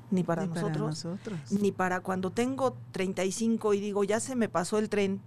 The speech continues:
Speaker 1: para casarme, para ser madre, tú lo acaba-, tú eres un ejemplo viviente que no es
Speaker 2: <laughs>
Speaker 1: así,
Speaker 2: No.
Speaker 1: que es posible.
Speaker 2: <laughs> Y me casé a los cuarenta y ocho y de blanco otra vez.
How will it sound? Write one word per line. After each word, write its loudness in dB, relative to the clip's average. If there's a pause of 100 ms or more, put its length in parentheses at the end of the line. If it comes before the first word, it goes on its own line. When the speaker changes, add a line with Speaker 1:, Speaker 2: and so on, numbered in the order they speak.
(460)
Speaker 1:
para 6
casarme, 0 (800)
para -2
ser -2
madre, -2
tú -6
lo -4
acaba-, -6
tú -2
eres 4
un 6
ejemplo 4
viviente 2
que 0
no 2
es -2
Speaker 2:
<laughs> -2
Speaker 1:
así, -2
Speaker 2:
No. -2 (240)
Speaker 1:
que -6
es -4
posible. 0 (100)
Speaker 2:
<laughs> -8
Y 2
me 2
casé 0
a 0
los 0
cuarenta -4
y -4
ocho -6
y -2
de -2
blanco 0
otra -8
vez. -14